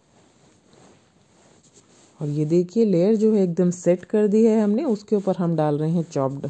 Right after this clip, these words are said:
नट्स, फिर एक लेयरिंग करेंगे इसके ऊपर हम दलिए की।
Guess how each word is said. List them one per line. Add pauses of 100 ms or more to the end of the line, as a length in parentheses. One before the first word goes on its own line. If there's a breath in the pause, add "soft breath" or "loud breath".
नट्स, (4000)
फिर
एक
लेयरिंग
करेंगे
इसके
ऊपर
हम
दलिए
की।